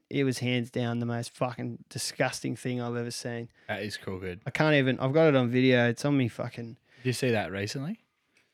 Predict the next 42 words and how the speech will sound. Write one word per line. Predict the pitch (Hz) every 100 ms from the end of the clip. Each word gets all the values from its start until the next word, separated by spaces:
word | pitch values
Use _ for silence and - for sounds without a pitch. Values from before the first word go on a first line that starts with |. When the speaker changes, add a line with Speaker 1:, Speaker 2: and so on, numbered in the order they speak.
| -
Speaker 1:
<sighs> | - 110
No, | 135 139 127
it |
was, | 123 131 117 131 -
like, | 135 123 -
twenty | - 147
eighteen. | 123 127 135
I | 127
got | 160
it | 170
on | 139
my, | 131 123
I | 123
used | 147
to | -
have | 170 127
a |
fucking | - 120 -
private | - 127 123 123
Instagram | 127 - 131 127 123
account | - 135 127 120
where | 127 123
I | 123
just | 127 -
upload | 123 - 123 120
sort | 131 120
of | 127 -
cooked | 139 -
videos. | 123 127 127 127 135 - _ _ - -
Speaker 2:
That | 98 98
is, | 92 90 -
Speaker 1:
Um, | 131 123 123 120
Speaker 2:
that | 110
is | 104
Speaker 1:
and | 123 120
yeah, | 120 120
Speaker 2:
fucked | 120
Speaker 1:
he | 131
Speaker 2:
up. | 127
Speaker 1:
did | 131
that, | 127 123 123 - _
and | 85 101 110 -